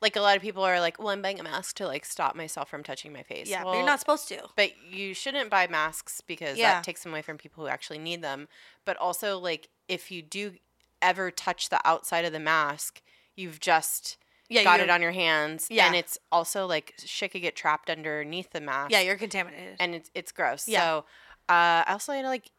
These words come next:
Speaker 1: it's very uncomfortable to wear one of those masks for an extended period of time. So
Speaker 2: Yeah, you just have to wear it if you need it and you're
Speaker 1: Yeah.
Speaker 2: out.
Speaker 1: Also, I don't wanna break out on my face. <laughs>
Speaker 2: Also, fucking, I saw someone in a mask today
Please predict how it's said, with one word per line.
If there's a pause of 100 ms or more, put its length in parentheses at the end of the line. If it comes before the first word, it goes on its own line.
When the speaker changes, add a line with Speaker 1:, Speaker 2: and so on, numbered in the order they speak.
Speaker 1:
it's
very
uncomfortable
to
wear
one
of
those
masks
for
an
extended
period
of
time.
So (220)
Speaker 2:
Yeah,
you
just (160)
have
to
wear
it
if
you
need
it
and
you're
Speaker 1:
Yeah.
Speaker 2:
out. (840)
Speaker 1:
Also,
I
don't
wanna (280)
break
out
on
my
face. (220)
<laughs>
Speaker 2:
Also,
fucking, (100)
I
saw
someone
in
a
mask
today